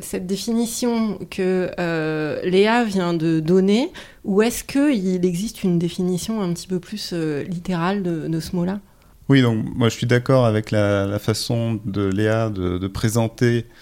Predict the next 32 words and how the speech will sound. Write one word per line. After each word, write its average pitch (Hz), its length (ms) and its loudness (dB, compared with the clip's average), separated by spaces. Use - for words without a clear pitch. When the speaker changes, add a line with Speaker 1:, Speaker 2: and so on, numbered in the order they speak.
Speaker 2:
euh, 95 180 -2
l'éco-anxiété, 104 920 0
même 107 220 2
si, 120 460 0
euh, 98 360 0
moi 104 180 -2
j'aime 110 160 2
bien 113 140 0
mettre 123 300 0
davantage 117 640 2
l'accent 123 560 2
sur, 117 520 -2
euh, 95 360 0
le 110 120 4
dépassement 117 460 0
limite 110 320 -2
planétaire, 113 560 0
plus 123 340 -2
que - 140 0
Speaker 1:
Mm. 117 240 2
Speaker 2:
uniquement 110 480 -2
le, 95 160 -2
le 92 100 -2
changement 101 340 -2
climatique, 101 540 -2
parce 98 140 -2
que 98 400 2
c-, - 160 -12
tous 110 120 -4
ces 107 220 0
aspects, - 260 0
euh, 101 440 2